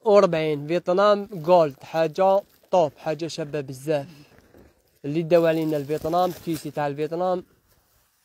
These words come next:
وما يجاوبوا. أخي لي كوفرولي اللي عندكم والسعر من فضلك. دوك نوريو لكم إن شاء الله، ماشي مشكل.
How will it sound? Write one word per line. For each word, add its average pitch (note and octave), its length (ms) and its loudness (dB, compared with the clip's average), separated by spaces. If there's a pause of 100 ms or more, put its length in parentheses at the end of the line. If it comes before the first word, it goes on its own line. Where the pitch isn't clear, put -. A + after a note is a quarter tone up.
(320)
وما D3+ 220 -10
يجاوبوا. C#3+ 540 -10 (1800)
أخي D#3+ 300 -8
لي D#3+ 120 -8
كوفرولي D#3 560 -10
اللي D#3 160 -8
عندكم D3 400 -12
والسعر E3+ 560 -10
من C#3+ 160 -10
فضلك. C3+ 460 -10 (100)
دوك F3+ 200 -8
نوريو C#3+ 440 -8
لكم C#3+ 260 -10
إن C3+ 60 -12
شاء C#3 160 -12
الله، D3 140 -8
ماشي D3 220 -16
مشكل. D3 460 -10